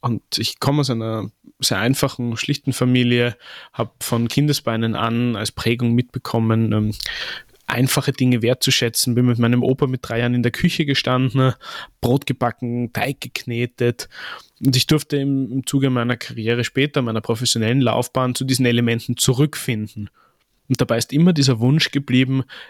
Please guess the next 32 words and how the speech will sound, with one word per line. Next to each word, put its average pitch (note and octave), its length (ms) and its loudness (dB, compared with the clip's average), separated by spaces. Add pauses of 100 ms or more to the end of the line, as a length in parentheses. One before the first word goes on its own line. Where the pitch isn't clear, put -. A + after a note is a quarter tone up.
irgendwann C3 320 -4
selbst B2+ 340 -2
etwas B2 320 -4
zu - 140 -6
schaffen, G#2 640 -6
ein G#2 140 -10
Produkt - 600 -2 (220)
zu - 140 -2
kreieren, A2+ 640 2
etwas - 420 -8 (140)
in A#2 160 -2
der A2 100 2
Hand B2+ 200 2
zu C3+ 140 0
haben, A#2 120 -2
eine A2+ 120 -2
Flasche, C3 580 -2 (440)
wo B2 160 2
ich - 340 -4
jede, B2+ 1000 0
jedes C3 360 -2
Mühe, D#3 440 6
jede C3 300 2
Nuance, C3 520 0
die B2+ 100 -2
da B2 120 0
drinnen C3 400 2
ist, A#2+ 180 0
selbst - 320 -4
kenne, B2+ 340 -4
angegriffen B2+ 720 -2
hab, A#2+ 220 0